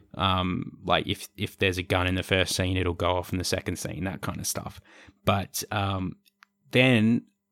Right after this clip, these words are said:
its cons, like, its, its problems also stem from that same fact that it's only coming out every two months, is that,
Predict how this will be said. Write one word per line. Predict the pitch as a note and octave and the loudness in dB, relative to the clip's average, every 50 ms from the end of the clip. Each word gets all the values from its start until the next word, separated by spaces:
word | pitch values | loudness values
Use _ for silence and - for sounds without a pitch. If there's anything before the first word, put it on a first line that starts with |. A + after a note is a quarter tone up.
| _ _ | _ _
its | - A2 - - | -4 -2 -2 -2
cons, | - - - - C3 B2+ B2 A2+ G2+ G2 G#2+ A#2 A2+ - | -2 -2 0 2 2 2 4 2 2 2 0 -2 -2 -4
like, | F2 E2+ F2+ - - | -8 -8 -6 -4 -4
its, | F#2 - - - - - - - | -6 -6 -6 -12 -14 -12 -12 -12
its | G2 - - | -12 -12 -6
problems | - - A#2+ A#2 A#2+ G#2+ G2+ G2 | -2 0 2 2 2 2 2 4
also | G#2+ A2+ B2 - - G#2+ | 4 4 4 4 4 2
stem | - - - G2+ G2 F#2+ F#2+ | 2 2 2 2 2 2 0
from | - - - G2 G2 | -2 -2 0 0 2
that | G2 - - | 2 0 0
same | - - - - - G2+ G2 G2 F#2+ F#2+ F#2 F#2 F#2 - - _ _ _ _ _ _ _ _ _ - | 0 0 2 4 4 4 6 4 4 2 2 0 -2 -4 -6 _ _ _ _ _ _ _ _ _ -14
fact | - - A2+ G2+ F#2 - - _ _ | -4 0 2 2 2 0 -4 _ _
that | - F#2 F2+ - - _ | -6 -6 -6 -8 -10 _
it's | - F2+ F2+ - - | -4 -4 -4 -2 -2
only | G#2 G2+ F#2+ G2 | -2 -2 -2 -2
coming | G2 - G#2 G2+ G2 F#2+ | -2 -2 -2 2 4 4
out | F#2 F2+ | 4 4
every | F2+ F2+ G2 F#2 F2 | 4 0 -2 -6 -8
two | - - G#2 | -6 -4 -4
months, | G2 G2+ G2 G2 F#2+ - - - | -2 0 0 -2 -2 -4 -6 -8
is | F#2+ F#2 - | -8 -6 -4
that, | F#2 F2+ F2+ - - | -2 -2 -2 -4 -6